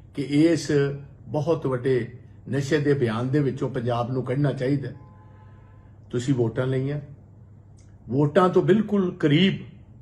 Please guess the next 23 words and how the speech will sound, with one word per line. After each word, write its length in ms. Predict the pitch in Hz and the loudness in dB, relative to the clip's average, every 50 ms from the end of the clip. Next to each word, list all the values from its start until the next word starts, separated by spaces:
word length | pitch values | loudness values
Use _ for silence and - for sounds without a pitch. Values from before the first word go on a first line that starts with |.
| - - - - - - - - - - | -20 -20 -20 -20 -20 -20 -20 -16 -6 -4
ਤੁਸੀਂ 320 | 170 151 - 220 208 202 | -4 -2 0 2 4 4
ਇਹ 40 | 190 | 4
ਵਚਨ 360 | 165 - 131 - - 208 208 | 4 2 0 0 2 2 2
ਦਿੱਤਾ 340 | 180 170 147 151 160 143 135 | 4 2 2 2 2 0 0
ਸਮੁੱਚੇ 420 | 127 - - 135 139 139 139 196 175 | 0 -2 -2 -2 -2 2 4 4 4
ਪੰਜਾਬ 420 | - 151 117 117 104 101 95 101 | 4 0 -2 -2 -4 -4 -4 -6
ਨੂੰ 200 | 101 120 175 - - - - - - - | -6 -8 -8 -10 -12 -16 -20 -20 -16 -6
ਕਿ 80 | - 160 | -4 -2
ਮੇਰੀ 320 | 143 131 127 135 143 175 | 0 2 2 2 0 0
ਸਰਕਾਰ 460 | 160 - 156 123 117 123 117 120 123 127 | 0 -2 -4 -4 -2 -4 -2 -2 0 -2
ਆਏਗੀ 440 | 120 113 117 117 113 160 185 202 - - - - - - - - - - - - - - | -2 -2 -4 -6 -6 -6 -6 -8 -8 -14 -20 -20 -20 -20 -20 -20 -20 -20 -20 -16 -4 -2
ਤੇ 60 | 214 | 0
ਮੈਂ 220 | 190 196 220 247 | 2 4 4 4
ਚਾਰ 540 | 240 - - 208 185 170 180 196 220 247 247 | 2 0 2 2 4 6 6 6 8 6 6
ਮਹੀਨਿਆਂ 640 | 214 196 151 127 127 131 139 143 151 160 175 185 190 | 4 4 2 2 2 2 2 2 4 4 4 4 6
ਦੇ 120 | 175 180 | 6 4
ਵਿੱਚ 300 | 156 139 123 117 - - - - - - - - - - - - - - - - - - - | 4 4 0 -2 -2 -10 -18 -20 -20 -20 -20 -20 -20 -20 -20 -20 -20 -20 -20 -20 -20 -10 -4
ਪੰਜਾਬ 480 | 147 147 143 147 147 147 156 160 151 151 | -2 0 2 2 4 4 4 2 2 0
ਨੂੰ 200 | 160 202 220 175 | 0 0 2 2
ਨਸ਼ਾ 240 | 151 - - - 156 | 2 2 2 2 0
ਮੁਕਤ 320 | 143 123 107 - - - | 0 0 -4 -6 -10 -14
ਕਰ 160 | - - 90 | -14 -14 -14
ਦੂੰਗਾ। 360 | - - - - - - - | -16 -16 -20 -20 -20 -20 -20